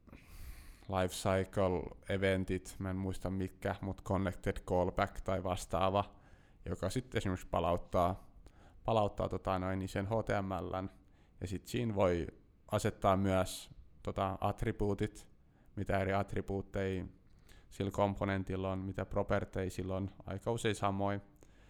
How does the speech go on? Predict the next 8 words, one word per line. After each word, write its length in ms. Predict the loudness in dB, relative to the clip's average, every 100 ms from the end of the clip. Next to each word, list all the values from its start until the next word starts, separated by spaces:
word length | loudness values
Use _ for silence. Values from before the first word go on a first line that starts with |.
| -20 -20 -12
Sit 180 | -4 -2
sen 220 | 2 2
lisäksi, 600 | 2 2 2 2 -2 -14 -16 -2
tota 300 | 0 2 0
noin, 220 | 2 2
niin 180 | 2 2
web 160 | 0 0
component-, 600 | 0 2 2 2 -4